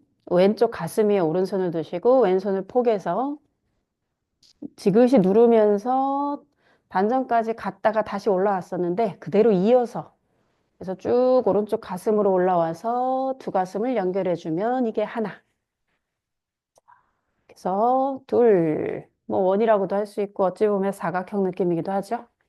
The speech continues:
셋. 지그시 압을 주시고, 넷. 마음은 손과 닿아져 있는 곳에 두시고, 다섯.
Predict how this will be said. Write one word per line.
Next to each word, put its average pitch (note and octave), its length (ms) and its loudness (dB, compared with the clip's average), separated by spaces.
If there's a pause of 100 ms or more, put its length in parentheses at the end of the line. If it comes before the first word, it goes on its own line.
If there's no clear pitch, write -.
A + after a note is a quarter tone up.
(460)
셋. G3+ 960 -2 (640)
지그시 D3+ 840 2
압을 G3+ 560 4
주시고, F#3+ 1200 -4 (480)
넷. F3 200 -4 (2750)
마음은 E3+ 1000 0
손과 B3+ 960 -6 (560)
닿아져 E3+ 360 0
있는 D#3+ 280 2
곳에 A3+ 300 0
두시고, - 420 -8
다섯. C4 1000 0